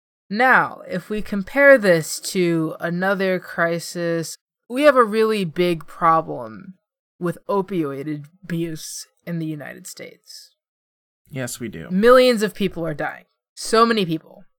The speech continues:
Speaker 1: It's a bad thing. And millions more are becoming addicted to opioids. Beyond that,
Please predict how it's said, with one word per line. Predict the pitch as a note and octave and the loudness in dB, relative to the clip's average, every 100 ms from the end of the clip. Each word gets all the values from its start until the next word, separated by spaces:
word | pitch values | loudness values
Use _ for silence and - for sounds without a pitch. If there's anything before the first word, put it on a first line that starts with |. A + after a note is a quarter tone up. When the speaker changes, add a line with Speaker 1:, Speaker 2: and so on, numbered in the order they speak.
| _ _ _ - | _ _ _ -8
Speaker 1:
It's | G#3 | 0
a | A3+ | 2
bad | F#3 F#3+ F3+ | 4 4 4
thing. | - E3 - F#3 _ _ _ _ _ _ _ - | -2 -10 -12 -20 _ _ _ _ _ _ _ -4
And | G3+ | 0
millions | A#3 B3 A3 G3 F3 | 4 4 4 0 0
more | F3 G3 G3+ D3+ | -2 -2 -2 -2
are | C#3+ | -4
becoming | D3+ - D#3+ D#3 | -6 -8 -8 -8
addicted | D3+ F#3+ - C#3+ | -8 -10 -10 -12
to | D#3 | -12
opioids. | - - - - - - _ _ _ _ _ _ _ F#3 | -14 -18 -20 -20 -20 -20 _ _ _ _ _ _ _ -12
Beyond | D3+ F3+ F3 E3+ F3+ F3+ | -6 -2 0 0 0 -2
that, | F3 E3+ D3+ | 0 0 -2